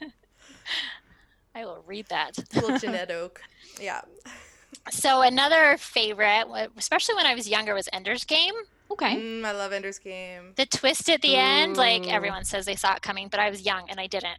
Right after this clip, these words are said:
Speaker 1: And so I was, like,
Speaker 3: <laughs>
Speaker 1: jaw dropped to the floor when I read that one. I also love The Night Circus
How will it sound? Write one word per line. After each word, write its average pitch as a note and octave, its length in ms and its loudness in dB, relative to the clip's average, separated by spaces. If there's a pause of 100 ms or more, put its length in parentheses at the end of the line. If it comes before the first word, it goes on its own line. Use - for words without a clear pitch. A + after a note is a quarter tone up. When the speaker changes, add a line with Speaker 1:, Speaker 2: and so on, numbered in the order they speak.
Speaker 1:
And G3 140 -10
so G3+ 140 -2
I F#3+ 180 2
was, F#3 200 -6
like, B3+ 200 2
Speaker 3:
<laughs> A3+ 520 2
Speaker 1:
jaw F#3+ 540 4
dropped F#3 600 -2
to G3+ 100 -4
the G3 100 -10
floor F3+ 400 -6
when F#3 160 -12
I F#3 100 -6
read F#3 200 -8
that F3+ 180 -6
one. F3 220 -8 (640)
I A3 120 4
also B3 260 2
love A3+ 360 4 (340)
The A3 140 2
Night G3+ 380 -4
Circus - 840 0